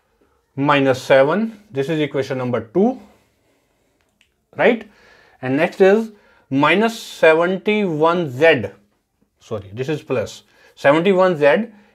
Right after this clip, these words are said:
is equal to one forty eight। ठीक है स्टूडेंट्स, तो ये है हमारी इक्वेशन नंबर थ्री। So from equation three,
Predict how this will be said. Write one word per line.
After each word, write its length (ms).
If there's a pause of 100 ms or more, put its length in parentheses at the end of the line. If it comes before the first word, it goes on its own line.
is 200
equal 400
to 320 (140)
one 320
forty 560
eight। 340 (1500)
ठीक 140
है 60
स्टूडेंट्स, 360 (480)
तो 120
ये 320
है 80
हमारी 280
इक्वेशन 300
नंबर 320 (320)
थ्री। 280 (360)
So 200
from 560 (1160)
equation 800 (800)
three, 240